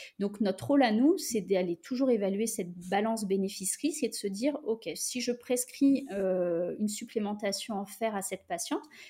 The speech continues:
est-ce que je suis vraiment assurée que le bénéfice que ça va lui apporter va être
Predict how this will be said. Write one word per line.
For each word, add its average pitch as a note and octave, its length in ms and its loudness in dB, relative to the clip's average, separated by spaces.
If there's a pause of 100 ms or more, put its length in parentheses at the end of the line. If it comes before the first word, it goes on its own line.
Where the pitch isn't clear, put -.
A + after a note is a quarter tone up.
(140)
est-ce - 160 0
que B3+ 100 2
je A3+ 140 2
suis A3+ 300 -4
vraiment G3+ 280 0
assurée A#3 520 0
que G#3+ 100 -2
le F#3 100 2
bénéfice C4 640 2
que G#3 120 -4
ça G#3 160 -2
va F#3+ 100 -2
lui F#3 160 -2
apporter F#3 460 -4 (500)
va G3 200 4
être G#3+ 260 -2